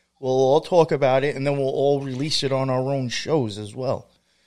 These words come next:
That is, like, getting a bunch of different shows that do actually kind of have different opinions and cover different things, but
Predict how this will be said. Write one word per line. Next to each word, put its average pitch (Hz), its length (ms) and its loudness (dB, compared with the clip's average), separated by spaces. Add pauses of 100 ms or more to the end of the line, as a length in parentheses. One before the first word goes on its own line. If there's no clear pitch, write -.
(240)
That 170 200 2
is, 180 160 -4
like, 151 140 -2
getting 156 280 -2
a 131 60 -2
bunch 147 240 -6
of 156 60 -14
different 147 300 -6
shows 156 280 -2
that 131 140 -4
do 180 140 -2
actually 170 320 0
kind 156 220 -6
of 139 80 -4
have 143 160 0
different 147 280 -6
opinions 156 420 -10
and 113 120 -8
cover 127 200 -6
different 120 380 -12
things, 139 320 -6
but 131 200 -8